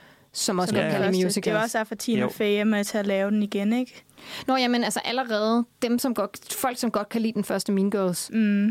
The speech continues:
Speaker 1: er nok også folk, der godt kan lide musicals.
Speaker 2: Ja.
Speaker 1: Altså, der er, det, det, det tror jeg bare rammer meget. Den, der er en,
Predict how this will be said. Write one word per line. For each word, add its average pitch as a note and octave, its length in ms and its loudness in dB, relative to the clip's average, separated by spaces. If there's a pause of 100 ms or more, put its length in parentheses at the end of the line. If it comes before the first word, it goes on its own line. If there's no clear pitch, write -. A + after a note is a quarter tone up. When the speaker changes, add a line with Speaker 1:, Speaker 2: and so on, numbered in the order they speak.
(120)
Speaker 1:
er G3+ 60 -2
nok G3 260 0
også - 160 -6
folk, - 200 -10
der - 60 -4
godt - 140 -6
kan - 140 -8
lide A3+ 140 2
musicals. G#3 240 2
Speaker 2:
Ja. G3 80 0 (160)
Speaker 1:
Altså, A3 140 -2
der C4+ 60 0
er, B3 160 0 (160)
det, A#3+ 260 -4
det, C4+ 220 -2
det B3+ 80 0
tror - 100 -2
jeg B3+ 60 -4
bare A3+ 180 -2
rammer A3+ 220 2
meget. A3+ 440 0
Den, A#3 220 0
der A3+ 60 0
er A#3 100 2
en, G#3+ 220 2